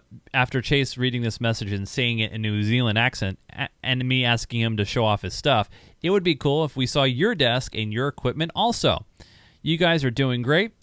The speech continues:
and ever since, uh, you guys saying we can watch you on Twitch on I O S, I'm always watching you guys live.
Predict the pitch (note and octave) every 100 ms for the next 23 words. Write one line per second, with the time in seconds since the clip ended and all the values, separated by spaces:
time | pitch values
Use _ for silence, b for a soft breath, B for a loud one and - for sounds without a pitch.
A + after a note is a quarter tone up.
0 | _ A2 B2 B2+ D3 C3+ - G#2 B2 A2+
1 | A2+ A#2+ A#2+ A#2+ - C3 B2 A#2+ - A#2
2 | A2+ A#2+ - B2+ A#2 A2+ G#2+ G#2 - C3+
3 | - G#2+ A2 G#2 C3 C#3+ A#2 G#2+ A2+ B2
4 | A#2 G#2 - A2+ G2 F#2+ B2+ D3+ A2+ C#2
5 | -